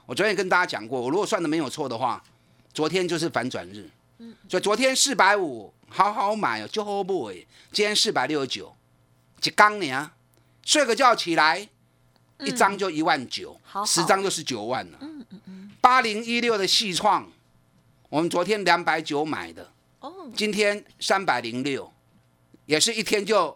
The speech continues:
Speaker 1: 十六块钱。
Speaker 2: 嗯，嗯，嗯。
Speaker 1: 一天一张万六，十张就十六万啊。涨价买股票的吼，福气啦。
Speaker 2: 嗯，嗯，嗯。
Speaker 1: 所以跟着林先生操作，真的很好。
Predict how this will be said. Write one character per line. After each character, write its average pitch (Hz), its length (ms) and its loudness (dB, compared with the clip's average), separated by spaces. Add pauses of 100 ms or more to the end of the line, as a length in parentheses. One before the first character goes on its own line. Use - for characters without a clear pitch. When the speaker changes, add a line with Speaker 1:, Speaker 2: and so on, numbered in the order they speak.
(100)
Speaker 1:
十 - 160 -4
六 180 180 2
块 160 220 0
钱。 107 340 -10
Speaker 2:
嗯， 311 260 -20
嗯， 185 140 -20
嗯。 185 300 -18
Speaker 1:
一 208 120 0
天 247 280 4
一 240 40 -10
张 220 380 -2
万 147 260 2
六， 170 80 4 (560)
十 156 160 0
张 208 140 -2
就 190 100 0
十 120 120 -6
六 104 100 -2
万 110 240 -2
啊。 107 200 -14 (1120)
涨 180 240 2
价 202 160 4
买 202 160 0
股 190 180 0
票 120 300 -2
的 117 80 0
吼， 110 240 -2 (400)
福 285 180 2
气 175 160 0
啦。 160 380 4
Speaker 2:
嗯， 262 440 -12
嗯， 202 140 -18
嗯。 190 640 -18
Speaker 1:
所 - 160 0
以 196 60 2
跟 226 180 0
着 208 80 0
林 175 120 4
先 180 140 4
生 180 80 2
操 165 220 2
作， 147 360 -4 (320)
真 180 180 2
的 156 80 -2
很 123 180 -4
好。 - 220 -10